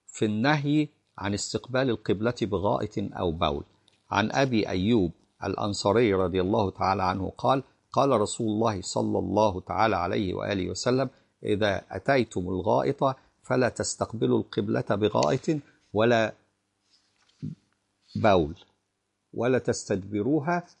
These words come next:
ولكن شرقوا أو غربوا.'" قال أبو أيوب: "فقدمنا الشام فوجدنا مراحيض قد بنيت مستقبل، مستقبل القبلة فننحرف عنها ونستغفر الله تعالى." قال أبو عيسى: "حديث أبو أيوب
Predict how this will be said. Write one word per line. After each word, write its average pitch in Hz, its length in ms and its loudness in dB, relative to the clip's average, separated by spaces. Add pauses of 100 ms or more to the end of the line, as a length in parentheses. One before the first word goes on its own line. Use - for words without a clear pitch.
ولكن 120 440 2
شرقوا 135 720 2
أو 104 240 2
غربوا.'" 92 400 0 (800)
قال 160 200 4
أبو 117 380 0
أيوب: 95 340 -2 (380)
"فقدمنا 135 580 0
الشام 92 400 -4 (320)
فوجدنا 123 560 0
مراحيض 110 460 0 (100)
قد 98 220 -2
بنيت 127 420 0
مستقبل، 120 720 -2 (100)
مستقبل 110 600 0
القبلة 139 540 4 (340)
فننحرف 113 720 -4
عنها 127 360 -4
ونستغفر 107 600 -4
الله 101 240 2
تعالى." 80 340 -6 (340)
قال 147 200 4
أبو 107 280 2
عيسى: - 360 -2 (180)
"حديث 151 360 -2
أبو 117 280 0
أيوب 139 360 2